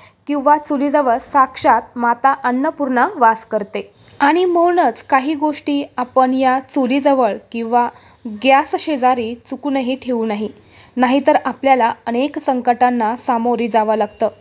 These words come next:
जर आपण या काही गोष्टी गॅस किंवा चुलीच्या शेजारी ठेवल्या तर आर्थिक हानी तर होते, परंतु सोबतच कुटुंबात देखील मतभेद वाढून भांडणं होतात आणि ही भांडणं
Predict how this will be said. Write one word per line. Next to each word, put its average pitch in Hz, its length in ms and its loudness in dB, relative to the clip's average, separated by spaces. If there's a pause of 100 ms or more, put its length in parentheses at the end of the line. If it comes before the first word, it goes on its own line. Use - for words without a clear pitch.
(440)
जर 302 320 4
आपण 370 320 0
या 311 140 -4
काही 294 300 -4
गोष्टी 262 640 -6 (180)
गॅस 254 460 2
किंवा 262 320 2
चुलीच्या 262 560 0 (360)
शेजारी 262 500 2
ठेवल्या 285 420 -2 (140)
तर 262 80 -2 (120)
आर्थिक 254 420 0
हानी 302 240 -2
तर 302 120 -2
होते, 302 340 -2
परंतु 247 600 0 (340)
सोबतच 269 720 2
कुटुंबात 269 480 0
देखील 262 440 -2
मतभेद 262 680 0
वाढून 254 440 2
भांडणं 240 420 0
होतात 220 300 0 (540)
आणि 294 240 0
ही 302 220 4
भांडणं 349 540 2